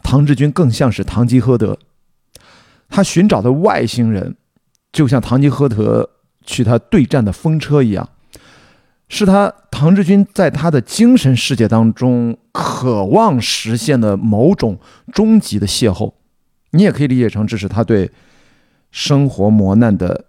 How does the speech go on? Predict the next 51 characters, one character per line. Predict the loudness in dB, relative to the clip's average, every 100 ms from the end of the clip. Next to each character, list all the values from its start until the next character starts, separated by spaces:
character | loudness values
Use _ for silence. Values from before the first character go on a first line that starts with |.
| _
一 | -4
种 | -2 -2
逃 | -6 -8
避， | -6 -10 -6
因 | -4
为 |
他 | -2
现 | -4 -2 -4
实 |
生 | 0 0
活 | 0
当 | -2
中 | -2 -4 -4
当 | -2 0
然 | 0 -2
是 | -4 -4
有 | -4
他 | -6 -6
的 | -6 -6 -10 _ _ _
内 | 0 0
心 | 0
的 | -6
痛 | -6 -6
苦 | -8
的。 | -12 _ _ _ _ _ _ _ _ -18
啊， | -12 -12 -14 _ _ _
因 | -6 -2
为 | -2 -4
他 | -8
失 | -8 -8
去 | -10 -10
了 |
他 | -8 -10 -10 -14 -20 _ _ _ _ _ _ _ _
最 | -6 -4
爱 | -2
的 | -2
女 | -2
儿， | -6 -10 _ _ _ _ -8
他 | -4
一 | -2
直 | -2 -4
也 | -6
不 | -6
知 | -4
道 | -4
该 | -2 -4
如 | -2 -4 -4
何 | -6
去 | -8 -2
面 | 0 0
对 | -2 -8